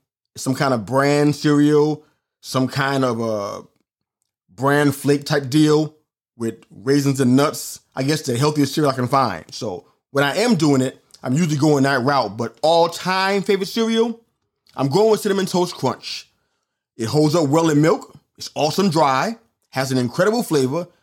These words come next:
As a matter of fact, it's hard to stop eating. There's something addictive about it. I don't know if it's the sugar or the cinnamon or both, but it's really, really addictive. It doesn't need marshmallows or candies or little pieces of fruit. It's got everything you need,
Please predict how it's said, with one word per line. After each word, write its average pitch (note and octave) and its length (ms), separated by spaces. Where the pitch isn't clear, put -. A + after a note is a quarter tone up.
As B2+ 160
a B2+ 60
matter F#3 220
of G3 180
fact, A#3 380
it's B2 120
hard F3+ 220
to D3+ 60
stop E3 320
eating. E3+ 140
There's D3+ 120
something G3 260
addictive C3 420
about A2 260
it. E2+ 160
I B2+ 40
don't D#3+ 80
know E3+ 100
if C#3 60
it's D3 140
the G2 80
sugar F#3 580
or - 140
the F#2+ 80
cinnamon G3+ 680
or A2+ 160
both, F#3 440
but C#3 80
it's A#2 140
really, G#3+ 260
really G#3 180
addictive. C#3 800
It G#2+ 40
doesn't D3+ 240
need F3 180
marshmallows D#3 640
or A#2+ 120
candies D#3 720
or A#2+ 120
little C#3 180
pieces E3 300
of A3 100
fruit. E3 320
It's D3 120
got E3 160
everything F#3+ 340
you G#3+ 100
need, A#2+ 340